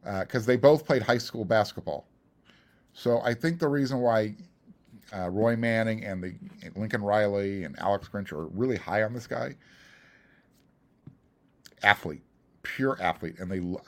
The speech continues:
I, I think they, they see the potential there. Again, his size just pops out at you. And you start getting guys six five, two hundred thirty-five that can run,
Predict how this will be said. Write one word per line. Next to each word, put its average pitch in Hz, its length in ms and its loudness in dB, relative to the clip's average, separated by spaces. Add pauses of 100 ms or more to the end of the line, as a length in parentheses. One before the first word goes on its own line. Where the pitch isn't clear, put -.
I, 95 240 -4
I - 40 -4
think 117 220 -8
they, 98 160 -4 (260)
they 101 100 -8
see 110 480 -6
the 92 100 -8
potential - 500 -14
there. 65 220 -18
Again, 104 280 -2
his 117 160 0
size 131 680 4 (400)
just 127 280 -4 (240)
pops - 320 0
out 82 180 0
at - 200 -14
you. - 60 -20 (1500)
And 101 420 -6
you 107 80 -8
start 151 300 2
getting 131 240 4
guys 120 460 6
six - 340 -10
five, 110 500 2 (880)
two 127 200 -2
hundred 113 180 -2
thirty-five 113 520 0
that 92 140 -6
can 87 220 -8
run, 113 420 0